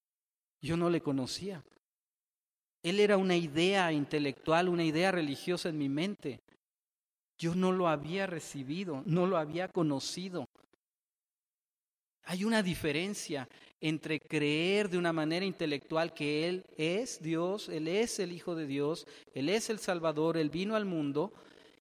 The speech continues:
y otra, recibirlo, conocerlo. Dice entonces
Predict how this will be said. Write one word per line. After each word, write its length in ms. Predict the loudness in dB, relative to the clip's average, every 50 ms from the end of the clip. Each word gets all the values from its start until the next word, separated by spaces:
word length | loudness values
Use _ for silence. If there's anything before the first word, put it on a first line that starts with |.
| _ -8
y 180 | -2 2 4
otra, 400 | 4 4 4 2 0 -2 -2 -2
recibirlo, 1000 | -2 -6 -6 -6 -6 -6 -6 -6 -8 -6 -2 2 2 2 2 2 -2 -6 -6 -8 -10 -16 _ _ _ _ _ _
conocerlo. 840 | -8 -6 -6 -6 -6 -6 -6 -4 0 0 0 0 0 -4 -10 -12 -14 _ _ _ _ _ _ _ _ _ _ _ _ _ _ _ _ _ _ _ _ _ _ _ _ _ _ _ -12
Dice 180 | -8 -2 0 0
entonces 720 | 0 2 2 2 2 2 2 2 2 2 2 -2 -6 -10